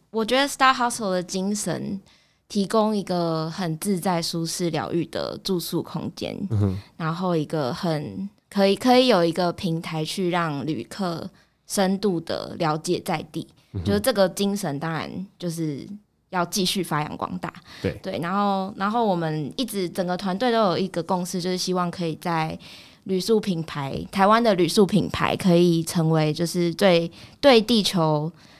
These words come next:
Speaker 1: 呃，负担最轻的一个旅宿品牌。
Speaker 2: 嗯哼。
Speaker 1: 对。
Speaker 2: 那，那，那实际上面就是你们会有什么样的想象呢？比如说，比如说像是讲，刚刚讲的，就开更多不一样形式类型的店面吗？或者怎么样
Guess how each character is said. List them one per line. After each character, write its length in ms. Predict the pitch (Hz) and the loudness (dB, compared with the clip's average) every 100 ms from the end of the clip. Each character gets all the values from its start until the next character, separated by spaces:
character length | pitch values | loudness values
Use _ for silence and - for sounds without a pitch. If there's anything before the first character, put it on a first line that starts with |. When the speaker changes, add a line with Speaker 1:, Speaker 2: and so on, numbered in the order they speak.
| _ _ _ | _ _ _
Speaker 1:
呃， 280 | 151 58 - | -2 -2 -2
负 200 | 262 226 | 0 2
担 260 | 180 180 | 4 2
最 300 | 175 196 151 | 2 2 2
轻 360 | - - 160 160 | 0 -2 -2 -2
的 160 | 143 87 | -2 -4
一 60 | |
个 140 | - 98 | -4 -6
旅 100 | - | -6
宿 180 | 180 | -6
品 200 | 160 - - | -8 -12 -18
牌。 140 | 208 - - _ | -18 -18 -20 _
Speaker 2:
嗯 100 | 110 | -6
哼。 160 | 95 101 | -4 -6
Speaker 1:
对。 240 | - 214 - _ - - | -8 -12 -14 _ -10 2
Speaker 2:
那， 140 | 165 - | 2 4
那， 160 | 160 - | 0 2
那 180 | 180 - - | 0 0 -4
实 240 | - 123 113 | 0 2 2
际 160 | 151 | 2
上 160 | 131 120 | 2 2
面 200 | 120 95 | 2 0
就 140 | 113 | -2
是 100 | 107 | -2
你 100 | 104 | -4
们 160 | 90 82 | -6 -12
会 140 | 82 135 | -8 -6
有 120 | 85 | -6
什 140 | - 85 | -6 -8
么 120 | 85 | -6
样 140 | 95 | -6
的 80 | 87 | -4
想 180 | - - | -6 -8
象 200 | - 80 | -12 -14
呢？ 80 | 82 | -14
比 80 | - | -18
如 60 | 92 | -8
说， 420 | 101 92 87 87 - _ _ _ _ - | -4 -4 -6 -10 -14 _ _ _ _ 0
比 80 | |
如 60 | 120 | 4
说 60 | 143 | 6
像 220 | 165 151 | 8 6
是 100 | 151 | 4
讲， 220 | - 104 | 2 0
刚 160 | - 127 | 4 4
刚 100 | 131 | 4
讲 180 | 104 87 | 0 -4
的， 100 | 87 | -4
就 120 | 117 | -2
开 200 | - 107 | 0 0
更 200 | 110 95 | 2 2
多 260 | 92 90 90 | 0 -2 -4
不 200 | - 120 | -2 0
一 80 | 104 | 2
样 220 | 104 92 | 0 -2
形 380 | - - - 90 | -4 -2 -2 -4
式 220 | - - 101 | -2 0 2
类 220 | 110 107 | 2 0
型 220 | 92 - | -2 -6
的 120 | 87 90 | -6 -2
店 220 | 156 117 | 0 4
面 180 | 143 135 | 4 4
吗？ 300 | 123 117 113 | 2 0 -2
或 100 | 107 | -2
者 100 | 95 | -4
怎 140 | - | -10
么 60 | |
样 80 | 82 | -18